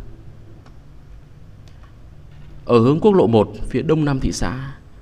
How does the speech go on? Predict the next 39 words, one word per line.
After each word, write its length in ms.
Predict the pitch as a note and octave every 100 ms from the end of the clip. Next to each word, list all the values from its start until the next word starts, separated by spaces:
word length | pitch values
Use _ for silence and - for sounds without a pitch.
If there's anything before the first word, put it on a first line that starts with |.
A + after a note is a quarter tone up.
| - -
trung 220 | G3 E3+
đoàn 140 | A2+
hai 160 | C#3 C#3+
không 160 | D3+
chín 200 | C3+ B2+
sư 220 | C3+ - C#3+
bảy 260 | G2 - - - - -
và 120 | G#2
trung 200 | - D3+
đoàn 160 | B2+ G#2+
hai 180 | D3
bảy 140 | C3 F#2
mươi 300 | A2 C3+ A#2
sư 280 | - - C3+
ba 240 | C3 C3+
bốn 180 | B2 C#3+
một, 140 | G#2+ - - - - - -
quân 180 | D#3
giải 140 | C3+ -
phóng 200 | A#2+ C#3
miền 220 | A#2 G2
Nam 300 | B2 B2 G#2+
đã 80 | -
đánh 380 | C3+ C3 G#2+ D3+
bại 180 | D3+
hai 280 | D3+ F3+ F3
tiểu 240 | E3+ G2+ F#2
đoàn 260 | G2+ F2+ G#2
Việt 120 | G2
Nam 160 | B2
Cộng 120 | G#2+ A2+
Hòa, 260 | F#2 E2 - - - - - - - - - - -
diệt 220 | A2+ B2 -
bảy 220 | C3 G2+
xe 140 | -
tăng 200 | D#3 C#3
của 80 | G#2+
chiến 260 | - C#3 D#3
đoàn 340 | C#3 F#2